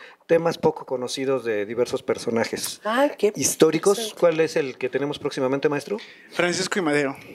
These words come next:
Speaker 1: Ah, fíjate, van a hablar de Francisco y Madero. Tenemos el que te comentaba, Art de Gest,
Speaker 2: Ujú.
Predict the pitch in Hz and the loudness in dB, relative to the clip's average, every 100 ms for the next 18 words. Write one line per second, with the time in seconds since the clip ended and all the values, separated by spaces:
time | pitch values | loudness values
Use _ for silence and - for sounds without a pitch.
0 | - 135 147 139 92 107 113 117 113 117 | -2 0 2 -2 2 2 4 2 2 0
1 | 110 123 131 131 147 165 190 - - - | 0 -2 0 4 6 4 2 -8 -20 -20
2 | - _ 156 165 175 170 151 131 143 131 | -20 _ 2 4 2 2 -2 -2 0 2
3 | 131 131 151 151 - 151 - - - 135 | 0 4 4 4 2 0 0 -10 -6 -4
4 | - 170 - 196 202 240 | 0 -2 -2 -4 0 0